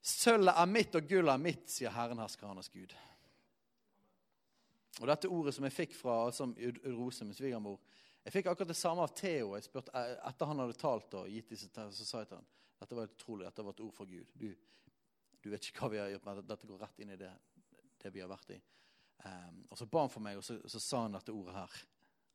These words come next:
Og da fikk jeg det igjen. «Det, det siste huset skal få en større herlighet enn det første hadde, sier Herren, herskernes Gud.» Hvorfor det? På grunn av meg, på grunn av oss?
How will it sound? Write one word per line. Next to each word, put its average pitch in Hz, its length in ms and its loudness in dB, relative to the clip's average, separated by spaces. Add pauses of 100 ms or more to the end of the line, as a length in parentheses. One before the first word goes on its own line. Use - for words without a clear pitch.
Og - 80 -14
da 95 80 -12
fikk 107 220 -10
jeg 98 80 -6
det - 20 -6
igjen. 95 180 -10 (540)
«Det, - 140 -10 (180)
det 117 80 -2
siste 147 400 -2
huset 120 560 -4 (400)
skal - 160 -6
få 113 160 -6
en 101 60 -8
større 110 340 -2
herlighet 104 480 -4
enn 92 80 -10
det - 80 -12
første - 380 -10
hadde, 92 260 -14 (160)
sier 92 240 -12
Herren, 95 240 -12
herskernes 95 480 -10
Gud.» 90 240 -16 (2250)
Hvorfor 156 240 0
det? 123 140 6 (500)
På 113 80 -10
grunn 95 140 -8
av - 20 -6
meg, 135 240 0
på - 140 -10
grunn 101 100 -10
av 143 80 -4
oss? - 220 -10